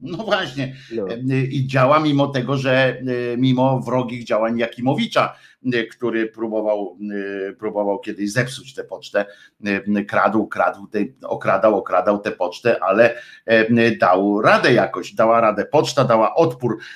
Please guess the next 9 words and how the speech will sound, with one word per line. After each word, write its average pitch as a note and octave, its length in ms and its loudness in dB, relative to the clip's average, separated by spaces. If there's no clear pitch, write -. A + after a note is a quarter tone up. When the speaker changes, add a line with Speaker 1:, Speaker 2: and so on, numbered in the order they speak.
Speaker 1:
e, A2 460 2
panu A2 300 0
Jak-, A2 240 0
Jakimowiczowi B2 920 0
i C3+ 260 2
wygrała, B2+ 640 4
e, F#2 480 -8
z - 120 -16
tego, E2 360 -10